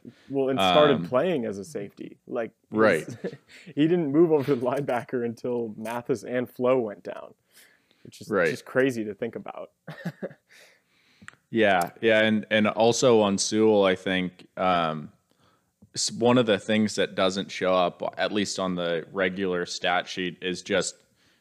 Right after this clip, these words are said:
Speaker 2: I think he made it so uncomfortable for D T R all game. Whenever DeRuyter sends him on one of those blitzes,
Speaker 1: <laughs>
Speaker 2: Sewell just is coming in there with bad intentions,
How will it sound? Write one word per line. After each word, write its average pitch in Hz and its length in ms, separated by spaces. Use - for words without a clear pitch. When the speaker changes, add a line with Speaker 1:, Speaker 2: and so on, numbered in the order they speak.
Speaker 2:
I 107 120
think 113 320
he 113 120
made 95 280
it - 280
so 101 600
uncomfortable 82 840
for 90 200
D 90 200
T 87 220
R 85 300
all 92 240
game. 85 540
Whenever 104 560
DeRuyter 98 580
sends 95 380
him 95 120
on 90 200
one 92 120
of 92 100
those 87 200
blitzes, 87 680
Speaker 1:
<laughs> - 260
Speaker 2:
Sewell 120 580
just 107 320
is 92 120
coming 104 320
in 101 140
there 95 160
with 92 200
bad 90 240
intentions, 90 920